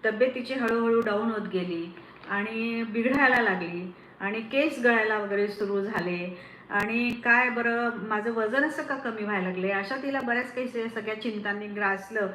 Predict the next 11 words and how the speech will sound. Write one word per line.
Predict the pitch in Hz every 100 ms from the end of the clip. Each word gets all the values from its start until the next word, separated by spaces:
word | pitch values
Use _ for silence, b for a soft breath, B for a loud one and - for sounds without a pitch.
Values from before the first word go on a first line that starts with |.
| B B B -
पण | 220 220
तिला | 214 240
ह्याच्यातली | 240 226 185 220 220 226
सुतरामही | 226 190 208 214 233 302 392
कल्पना | 349 311 277 277
नव्हती | 254 202 190
की | 190 226
हे | 233 214
सगळं, | - 190 196
सर्व | 190 202 185 196
काही | 196 208